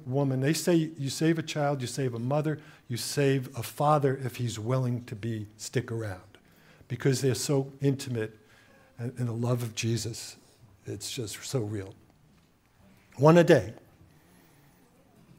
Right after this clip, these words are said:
Okay. This is another ministry. They had an outreach. Eighteen hundred, unheard of before. Eighteen hundred unbelievers they took, and I can't go into details,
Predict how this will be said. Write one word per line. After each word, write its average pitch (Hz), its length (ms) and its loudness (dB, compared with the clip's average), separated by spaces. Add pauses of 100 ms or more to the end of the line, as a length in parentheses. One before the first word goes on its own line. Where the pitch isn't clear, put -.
(1200)
Okay. 117 240 -4 (2250)
This 127 200 0
is 147 80 4
another 151 240 8
ministry. 156 460 6
They 120 140 6
had 139 160 4
an 131 100 2
outreach. 143 560 2
Eighteen 180 400 6
hundred, 165 340 4 (320)
unheard 190 380 12
of 143 140 10
before. 127 380 0 (480)
Eighteen 185 400 8
hundred 165 600 8 (1000)
unbelievers 202 720 12
they 156 120 10
took, 185 320 4
and 147 100 4
I 135 80 6
can't 160 220 4
go 165 120 8
into 151 160 6
details, 151 480 6